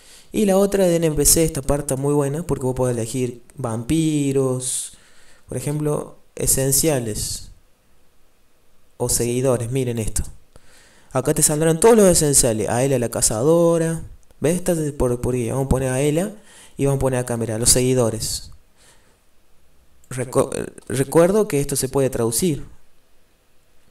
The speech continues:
Acá te dirá qué es lo que pueden llevar, todo, toda la información que quieran. Y los seguidores que te, que sirven. Acá Serana de, que es Dragon Ball y Drea de Danwar.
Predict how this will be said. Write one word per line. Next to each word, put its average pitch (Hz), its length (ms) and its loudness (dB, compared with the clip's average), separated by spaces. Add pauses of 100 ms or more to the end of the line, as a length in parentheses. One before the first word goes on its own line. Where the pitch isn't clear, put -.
(1300)
Acá 135 220 -4
te 135 80 -2
dirá 127 360 -2
qué 135 120 -4
es 135 40 0
lo 135 60 0
que 120 100 -6
pueden 127 280 -4
llevar, 160 500 0
todo, 156 300 2
toda 190 180 2
la 180 60 0
información 139 560 -4
que 123 80 -6
quieran. 110 380 -4 (760)
Y 120 100 -4
los 117 140 4
seguidores 131 440 2
que 120 120 -6
te, - 280 -12
que 123 160 -6
sirven. 113 520 -4 (2500)
Acá - 260 -8
Serana 139 420 0
de, 120 320 -4
que 117 100 -10
es 113 60 -4
Dragon 123 300 -4
Ball 160 360 -2
y 120 140 -6
Drea 127 340 -2
de 113 140 -2
Danwar. 110 560 -8